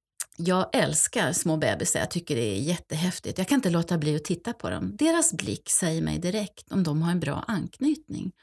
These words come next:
och en trygg förälder. Din son, han gör och beter sig precis så där som man vill att alla barn ska göra. Nyfiken, men söker stöd hos dig.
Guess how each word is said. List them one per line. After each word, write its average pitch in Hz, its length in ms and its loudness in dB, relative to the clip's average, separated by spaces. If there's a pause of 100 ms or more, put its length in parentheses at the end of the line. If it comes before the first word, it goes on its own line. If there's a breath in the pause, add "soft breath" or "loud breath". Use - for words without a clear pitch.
och 233 100 0
en 220 80 2
trygg 165 360 -2
förälder. 214 560 -4 (460 soft breath)
Din 294 280 6
son, 165 480 2
han 233 220 4
gör 226 440 0
och 220 100 -4
beter 233 360 0
sig 220 180 -2
precis - 420 0
så 330 60 0
där 196 140 4
som 202 160 0
man 196 240 0
vill 190 240 0
att 190 180 -4
alla 214 260 2
barn 175 260 0
ska - 180 -2
göra. 170 420 -2 (300 soft breath)
Nyfiken, 277 800 2 (260 soft breath)
men 320 140 4
söker 196 380 2
stöd 175 400 0
hos - 180 -2
dig. - 280 -6